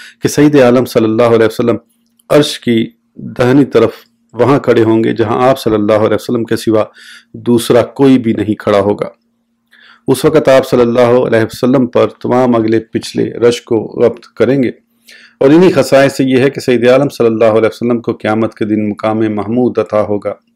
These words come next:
حضرت امام مجاہد رضی اللہ تعالیٰ عنہ جو کہ ائمہ تفسیر سے ہیں نے فرمایا، اس سے مراد آپ صلی اللہ علیہ وسلم کا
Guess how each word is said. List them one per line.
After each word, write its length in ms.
حضرت 220
امام 240
مجاہد 360
رضی 140
اللہ 100
تعالیٰ 260
عنہ 80
جو 240
کہ 120
ائمہ 280
تفسیر 420
سے 180
ہیں 140
نے 100
فرمایا، 400
اس 100
سے 160
مراد 400
آپ 180
صلی 160
اللہ 180
علیہ 240
وسلم 340
کا 200